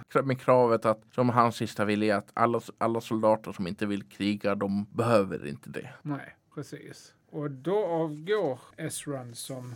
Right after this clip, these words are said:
Speaker 2: som kung.
Speaker 1: Mm.
Speaker 2: Och så fängslar de honom.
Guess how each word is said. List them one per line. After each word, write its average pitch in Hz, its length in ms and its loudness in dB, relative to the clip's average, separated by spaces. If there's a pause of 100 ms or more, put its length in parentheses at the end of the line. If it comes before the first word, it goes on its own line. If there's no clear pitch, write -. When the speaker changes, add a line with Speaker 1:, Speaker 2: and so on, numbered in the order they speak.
(120)
Speaker 2:
som 135 260 -8
kung. 139 480 0 (260)
Speaker 1:
Mm. 113 320 -2
Speaker 2:
Och 143 80 -12
så 156 100 -6
fängslar 180 580 -6
de 117 120 -12
honom. 113 440 -18